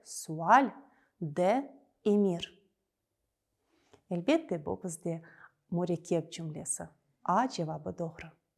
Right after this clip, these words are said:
Бешинчи, весонки суал. Талебелер дерсте эм окуйлар, эм язалар, эм ойнайлар.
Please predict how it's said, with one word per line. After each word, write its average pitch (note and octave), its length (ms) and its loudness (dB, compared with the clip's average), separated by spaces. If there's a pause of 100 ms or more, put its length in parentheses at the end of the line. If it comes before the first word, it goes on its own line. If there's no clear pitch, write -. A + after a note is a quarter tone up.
(1400)
Бешинчи, D4 600 4
весонки F#3+ 400 -2
суал. C#4+ 340 2 (560)
Талебелер A3 760 4
дерсте D4+ 420 0
эм D4+ 440 2
окуйлар, F#3+ 720 0 (180)
эм E4+ 260 6
язалар, E3+ 840 0 (260)
эм F#3 300 0
ойнайлар. F#3+ 760 0